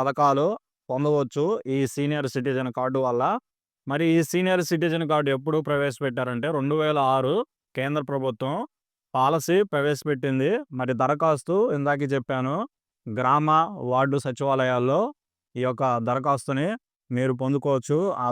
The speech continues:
దరఖాస్తు కూడా ఎలా ఫిల్ చేయాలో ఇప్పుడు చూద్దాం. దీనివల్ల బెనిఫిట్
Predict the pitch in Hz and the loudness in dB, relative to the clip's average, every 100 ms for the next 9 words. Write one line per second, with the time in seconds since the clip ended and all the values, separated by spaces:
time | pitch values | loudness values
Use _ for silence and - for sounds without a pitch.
0 | 120 131 139 147 151 135 139 127 131 - | 0 0 0 -2 -2 0 0 0 0 0
1 | 131 127 127 127 160 220 117 127 - 127 | 0 0 0 0 -2 -4 -6 -4 -2 0
2 | 131 147 254 - _ _ - 123 151 151 | 0 -2 -4 -8 _ _ -6 0 2 2
3 | 165 147 151 143 156 | 2 2 2 0 0